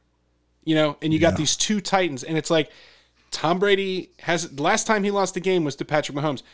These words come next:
Speaker 1: The only person to beat Patrick Mahomes in the playoffs is Tom Brady. It's like the unstoppable force and the immovable object, uh, Hulk Hogan versus Andre the Giant. It's like,
Speaker 2: Mm-hmm.
Speaker 1: the story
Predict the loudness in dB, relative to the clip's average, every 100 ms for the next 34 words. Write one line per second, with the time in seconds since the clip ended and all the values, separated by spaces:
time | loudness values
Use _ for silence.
0 | _ _ -6 -2 2 2 2 0 0 -4
1 | -4 -6 -2 0 0 0 -2 0 -2 -2
2 | -2 -4 0 2 2 2 -6 -4 -4 -2
3 | -4 -6 -14 -20 _ -8 -2 0 -2 -4
4 | -6 -8 _ _ _ _ _ _ 0 0
5 | 0 -4 -2 2 2 2 0 2 2 2
6 | 2 -2 -2 4 6 6 4 6 6 4
7 | 2 0 -2 -18 -18 -18 -14 2 2 4
8 | 2 4 2 2 0 0 2 2 2 0
9 | 2 0 -2 -2 -4 2 0 2 -2 -2
10 | 0 -2 -4 -14 0 2 2 4 6 8
11 | 6 4 -2